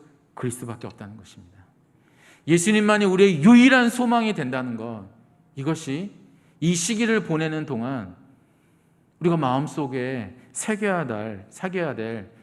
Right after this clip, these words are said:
그런 내용이라고 저는 믿습니다. 올 여름에, 작년에 저희가, 보통 이 여름 성경학교 주제를 한 해 전 구월 정도부터 시작을 해요. 작년 구월에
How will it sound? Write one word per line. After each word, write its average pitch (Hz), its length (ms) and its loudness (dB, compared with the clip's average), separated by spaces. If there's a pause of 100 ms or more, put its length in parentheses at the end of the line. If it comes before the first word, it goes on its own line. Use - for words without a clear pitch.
(160)
그런 113 300 -8
내용이라고 123 720 -4 (180)
저는 190 280 -2
믿습니다. 101 520 -12 (680)
올 190 220 4
여름에, 160 520 0
작년에 185 400 0
저희가, 123 580 -2 (960)
보통 165 240 -4
이 160 80 0
여름 151 220 0
성경학교 165 400 -4
주제를 127 640 -6 (220)
한 214 180 -6
해 202 100 -4
전 120 320 -6
구월 170 320 -2
정도부터 127 420 -10
시작을 135 360 -12
해요. 113 240 -8 (340)
작년 135 340 -6
구월에 135 600 -4